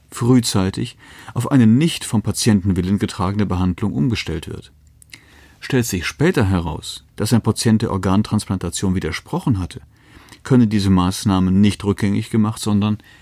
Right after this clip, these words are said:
lediglich abgebrochen werden. Bei der Widerspruchslösung handelt es sich nicht bloß um eine Form des sogenannten Nudgings, des Stupsens,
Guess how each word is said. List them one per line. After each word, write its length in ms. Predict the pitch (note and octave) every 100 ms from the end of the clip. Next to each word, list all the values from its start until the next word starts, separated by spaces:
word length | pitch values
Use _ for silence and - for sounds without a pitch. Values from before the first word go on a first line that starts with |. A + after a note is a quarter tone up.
| - _
lediglich 580 | G#2+ G2+ G2+ G#2 G2+ - _
abgebrochen 640 | - - E2+ E2+ D#2 - E2
werden. 320 | D#2+ E2+ - _ _ _ _ _ _ _ _ _ _ _ _ _ _ _ _ _ _ _ _ - _ _ _
Bei 120 | G#2
der 220 | G2 E2+ E2 F#2+
Widerspruchslösung 1000 | A2 C#3+ - G2+ F#2 F#2+ F#2+ A2 A2 - -
handelt 360 | G#2 A#2+ A#2+ -
es 120 | -
sich 160 | A2+
nicht 360 | B2+ C3+ - -
bloß 420 | G2+ G2+ A#2 -
um 80 | G2+
eine 180 | F#2 F#2+
Form 340 | - G2+ F#2+
des 140 | F2+ -
sogenannten 440 | G#2 F2+ F#2 F#2
Nudgings, 600 | G2+ G#2+ F#2+ D#2 - - _ _ _ -
des 100 | -
Stupsens, 560 | - A2 - - -